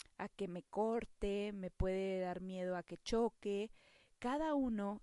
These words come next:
tenemos ese patrón que no nos hemos dado cuenta a donde nuestra mente nos va a llevar. Entonces es importante cuando venga esa sensación a tu pecho,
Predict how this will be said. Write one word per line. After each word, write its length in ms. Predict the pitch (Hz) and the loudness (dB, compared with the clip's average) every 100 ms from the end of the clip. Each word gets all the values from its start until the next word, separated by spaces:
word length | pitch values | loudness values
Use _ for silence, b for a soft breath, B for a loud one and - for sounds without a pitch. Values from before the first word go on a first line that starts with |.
| - | -6
tenemos 560 | 196 190 185 196 214 196 | -4 -2 -2 -4 -2 -2
ese 220 | - 214 | -2 -2
patrón 480 | 214 196 - 233 226 | -4 -2 0 0 -2
que 80 | |
no 140 | 165 156 | -4 -6
nos 180 | 170 180 | -6 -6
hemos 220 | 185 190 | -6 -2
dado 220 | 202 202 | -2 -2
cuenta 500 | - 233 214 185 180 B B B - | -2 -2 -2 -6 -8 B B B -2
a 140 | 208 | 2
donde 280 | 208 208 202 | 2 2 0
nuestra 340 | 202 - 196 | -2 -2 -2
mente 320 | 190 196 233 | -2 -2 -2
nos 240 | 220 196 165 | -2 -2 -2
va 60 | 170 | -2
a 40 | |
llevar. 380 | 175 190 208 226 - - - - _ _ _ _ _ - | 0 0 0 -2 -6 -12 -16 -20 _ _ _ _ _ -12
Entonces 460 | 185 185 208 240 | -8 -4 -4 -2
es 160 | 247 226 | -2 0
importante 720 | 254 240 226 - 233 233 185 | 0 2 2 0 -2 -2 -4
cuando 380 | - 180 185 185 | -4 -4 -2 -2
venga 480 | 208 220 240 254 240 | -2 -4 -4 -2 -2
esa 200 | 233 254 | -2 -2
sensación 840 | 277 262 262 254 - 247 185 196 b b b b b b b | -2 -2 -2 -4 -2 -2 -2 -4 b b b b b b b
a 80 | - | -6
tu 160 | - - | -4 -2
pecho, 760 | - 233 240 - 175 175 190 | 0 2 0 0 0 0 -4